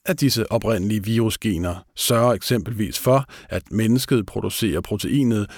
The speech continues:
syncytin i moderkagen, som er afgørende for foldning af fosterets celleklump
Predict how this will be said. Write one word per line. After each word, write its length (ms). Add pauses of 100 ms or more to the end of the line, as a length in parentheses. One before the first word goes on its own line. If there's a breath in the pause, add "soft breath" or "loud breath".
(120)
syncytin 1080
i 60
moderkagen, 760 (300 loud breath)
som 200
er 120
afgørende 540
for 440
foldning 540
af 100
fosterets 520
celleklump 600